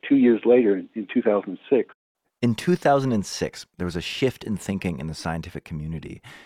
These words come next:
Speaker 2: That was the year another human evolutionary biologist named Louis Liebenberg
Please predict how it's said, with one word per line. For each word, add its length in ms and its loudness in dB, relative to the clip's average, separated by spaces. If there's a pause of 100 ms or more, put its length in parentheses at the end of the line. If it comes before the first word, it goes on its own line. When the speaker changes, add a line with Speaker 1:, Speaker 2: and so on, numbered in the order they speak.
(340)
Speaker 2:
That 100 4
was 100 2
the 100 0
year 200 4
another 320 2
human 380 0
evolutionary 480 -2
biologist 640 -4 (100)
named 220 -2
Louis 320 0
Liebenberg 640 -2